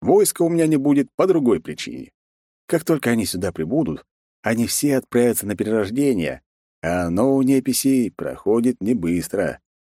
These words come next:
А умрут они обязательно. Гадский Горыныч, смешно подбрасывая хвост, доскакал до скалы и, встав на дыбы,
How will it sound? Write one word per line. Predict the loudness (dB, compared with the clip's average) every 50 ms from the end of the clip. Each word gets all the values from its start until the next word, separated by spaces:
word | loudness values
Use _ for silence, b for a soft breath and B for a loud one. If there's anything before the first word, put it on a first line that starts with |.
| _ _ _ _ _ _
А | 0 0 2
умрут | 2 2 2 2 2 2 2
они | 2 2
обязательно. | 2 2 2 0 0 0 -2 -2 -2 -6 -12 -12 -12 -16 -18 _ _ _ _ _ _ _ _ _ _ _ _ _ _ _ _
Гадский | -8 -2 0 0 0 0 -4 -6 -6 -4
Горыныч, | -2 0 0 2 2 2 0 -2 -4 -12 _ _ _ _ _ _ _ _
смешно | -4 0 0 0 0 0 0 0 0 2
подбрасывая | 0 -2 -2 0 0 0 0 0 -2 -2 -4 -4
хвост, | -4 -4 -2 -2 -2 -2 -4 -8
доскакал | -10 -8 -6 -6 -4 -4 -6 -6 -4 -2 -2 -2 0
до | -2 -4
скалы | -6 -6 -2 -2 0 2 2 2 2
и, | 0
встав | -2 -4 -4 -2 -4 -2 -2
на | -6 -6
дыбы, | -6 -4 0 2 2 2 0